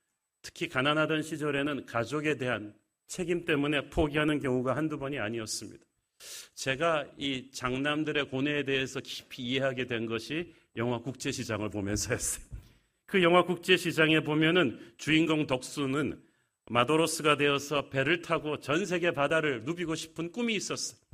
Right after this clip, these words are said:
해양대학에도 합격을 했어요. 그런데 해양대학은 합격은 했는데 보니까 밑으로 동생들이 줄줄이 딸렸네.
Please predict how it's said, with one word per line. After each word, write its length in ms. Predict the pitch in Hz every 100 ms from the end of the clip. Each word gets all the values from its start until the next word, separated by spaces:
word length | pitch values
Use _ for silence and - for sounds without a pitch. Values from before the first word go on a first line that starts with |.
| - _ _ -
해양대학에도 580 | 175 190 196 196 170 170
합격을 380 | 208 196 175
했어요. 320 | 156 - - 101 - _ _ _ _ _ _
그런데 640 | 151 151 156 160 131 101 - _ _ _ _ -
해양대학은 480 | 147 147 151 156 143
합격은 380 | 143 - 147 139
했는데 360 | 139 127 123 123
보니까 440 | 123 123 120 123
밑으로 400 | 110 123 127 120
동생들이 580 | 110 104 107 117 107 101
줄줄이 460 | - 135 151 170 170
딸렸네. 520 | 147 147 156 160 151